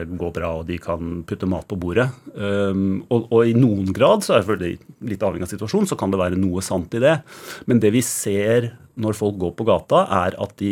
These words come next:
ja, ofte klager over økonomiske ting, men nesten alltid også snakker om liksom politisk frihet. Altså retten til å velge, for eksempel, da.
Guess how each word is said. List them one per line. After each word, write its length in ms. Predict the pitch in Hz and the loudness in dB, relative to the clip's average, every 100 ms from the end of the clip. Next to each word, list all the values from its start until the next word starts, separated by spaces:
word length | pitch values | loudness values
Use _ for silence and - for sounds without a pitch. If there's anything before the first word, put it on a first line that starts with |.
| 104 | 0
ja, 140 | 107 | 2
ofte 460 | 208 208 - 175 233 240 170 160 | 2 0 0 -2 -2 -4 -12 -14
klager 320 | - 175 104 98 | 2 4 4 4
over 160 | 95 98 | 0 -2
økonomiske 420 | 107 90 85 - | 0 -2 -2 -2
ting, 220 | 151 233 247 - - - | 0 0 -4 -12 -14 0
men 220 | 123 127 | 2 4
nesten 640 | 127 139 123 - - - | 4 4 2 -2 -8 -6
alltid 320 | 113 87 - 117 | -4 -6 -8 -10
også 240 | 82 98 | -10 -6
snakker 320 | 127 98 92 | -6 -6 -6
om 80 | 85 | -6
liksom 220 | 90 90 | -4 -6
politisk 460 | - 90 82 95 - | -4 -6 -6 -10 -8
frihet. 420 | 87 85 95 - - _ | -6 -4 -4 -8 -20 _
Altså 240 | 98 - - - - _ - - - 107 | -14 -14 -18 -20 -20 _ -20 -18 -16 -4
retten 400 | 95 113 - 117 | 0 0 0 -4
til 160 | 104 98 | -2 -2
å 80 | 95 | 0
velge, 400 | 101 85 78 - | -2 -4 -10 -10
for 140 | 95 | -8
eksempel, 320 | 95 - 127 | -8 -8 -8
da. 60 | - | -8